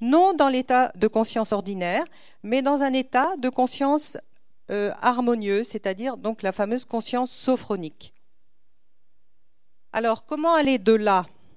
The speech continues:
à là et ressortir dans le niveau de conscience sophronique ? Tout simplement, à travers ce qu'on appelle le terpnos logos, c'est-à-dire la voix lente et monocorde du thérapeute qui va amener la personne à se détendre.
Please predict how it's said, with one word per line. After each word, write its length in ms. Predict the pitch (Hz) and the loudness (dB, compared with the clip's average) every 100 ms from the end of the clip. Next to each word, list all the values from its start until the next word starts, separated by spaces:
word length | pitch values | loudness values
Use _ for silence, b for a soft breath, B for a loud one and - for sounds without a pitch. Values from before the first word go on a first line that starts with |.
| - | -14
à 140 | 151 165 | -6 0
là 260 | 214 302 349 - | 2 2 0 -8
et 100 | 208 | -4
ressortir 800 | 202 214 208 202 - 262 294 311 - - | -2 0 0 0 -4 -4 -2 -4 -8 -4
dans 160 | 220 | 0
le 120 | 233 | 0
niveau 440 | 240 220 233 269 294 | 0 -4 -2 -2 -2
de 120 | 202 | -4
conscience 480 | 202 220 - 262 254 | -4 -4 0 0 2
sophronique ? 440 | 233 - 185 165 B B B B B | -2 -2 -6 -8 B B B B B
Tout 120 | 330 | 0
simplement, 680 | 349 320 285 269 208 185 330 - b b b b b - | 2 2 2 0 2 -2 -2 -6 b b b b b 4
à 100 | 226 | 4
travers 380 | - 269 294 320 | 6 4 4 4
ce 80 | - | 2
qu'on 160 | 262 | 0
appelle 320 | 247 - 285 | 0 2 4
le 120 | 233 202 | 4 2
terpnos 600 | 262 - 254 262 254 - | 0 -4 2 2 2 0
logos, 400 | 202 185 190 269 | 0 2 2 2
c'est-à-dire 560 | - 190 190 190 220 | -2 -4 -2 0 0
la 140 | 214 196 | 0 -2
voix 280 | 180 202 | 2 2
lente 520 | 196 202 254 285 285 254 | 2 2 2 2 0 -2
et 80 | |
monocorde 640 | 214 208 196 - 196 196 180 | 0 0 0 2 2 2 -2
du 180 | 175 185 | -6 -4
thérapeute 680 | 220 196 190 175 240 330 | -2 0 0 0 0 -2
qui 140 | - 180 | -10 -2
va 240 | 185 208 B B B B - | 2 2 B B B B -2
amener 460 | - 240 233 240 | 2 4 4 2
la 120 | 277 233 | 4 4
personne 460 | 208 - 226 240 - | 2 2 2 2 0
à 120 | 226 | 0
se 140 | - | 2
détendre. 680 | 233 220 - 165 151 151 151 | 2 0 0 -4 -4 -6 -10